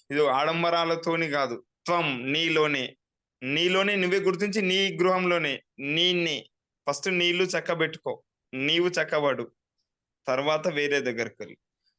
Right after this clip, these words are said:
అక్కడ వెళ్ళి ఏదో అక్కడ చేసి అన్న తర్పణలు వంద మందికి పెట్టి వచ్చినా, వెయ్యి మందికి పెట్టి వచ్చినా, ఈ రోజు పొద్దంతా అడే చేసిన కాదు.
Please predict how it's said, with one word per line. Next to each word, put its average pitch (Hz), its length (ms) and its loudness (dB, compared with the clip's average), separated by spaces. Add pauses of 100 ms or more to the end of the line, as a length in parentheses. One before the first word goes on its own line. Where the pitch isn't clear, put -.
(120)
అక్కడ 131 220 -4
వెళ్ళి 143 300 0
ఏదో 151 500 2
అక్కడ 143 200 -2
చేసి 147 300 -2
అన్న 139 160 -2
తర్పణలు 143 440 -2
వంద 135 220 -2
మందికి 139 320 -6
పెట్టి 143 260 -2
వచ్చినా, 143 260 -6
వెయ్యి 131 200 -2
మందికి 139 280 -4
పెట్టి 139 220 -4
వచ్చినా, 135 260 -6
ఈ 135 120 -2
రోజు 135 360 -6 (120)
పొద్దంతా 139 340 -4
అడే 139 140 -2
చేసిన 131 320 -8
కాదు. 107 200 -8